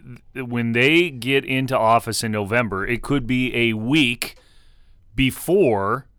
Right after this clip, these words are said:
the Key Arena M O U goes to a council vote. Uh, it, it could be a week before, uh, the, the council gets handed off on that, and then will the mayor, uh, agree to it as well?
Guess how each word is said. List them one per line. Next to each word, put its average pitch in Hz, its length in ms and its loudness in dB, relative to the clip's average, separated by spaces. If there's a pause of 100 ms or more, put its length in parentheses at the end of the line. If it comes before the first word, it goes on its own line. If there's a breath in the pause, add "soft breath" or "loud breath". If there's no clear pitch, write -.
(400)
the 117 200 -4
Key 156 300 0
Arena 127 720 2 (160)
M 135 180 0
O 127 140 4
U 127 340 0
goes 123 380 0
to 127 200 -4
a 113 120 -2
council 120 480 -4
vote. 143 340 0 (480 soft breath)
Uh, 95 420 -2
it, 113 320 -4
it 107 180 -8
could 139 300 -4
be 127 420 0
a 113 120 -2
week 123 440 -2
before, 123 840 0 (360 soft breath)
uh, 107 360 0
the, 110 220 -10
the 104 120 -8
council 131 380 -2
gets 113 180 -4
handed 117 240 0
off 120 240 2
on 135 100 0
that, 139 200 0
and 127 80 -6
then 110 140 -4
will 107 120 -2
the 104 100 -4
mayor, 120 600 -2
uh, 110 180 -6
agree 110 300 -4
to 120 200 -4
it 110 60 -2
as 101 160 -6
well? 139 420 2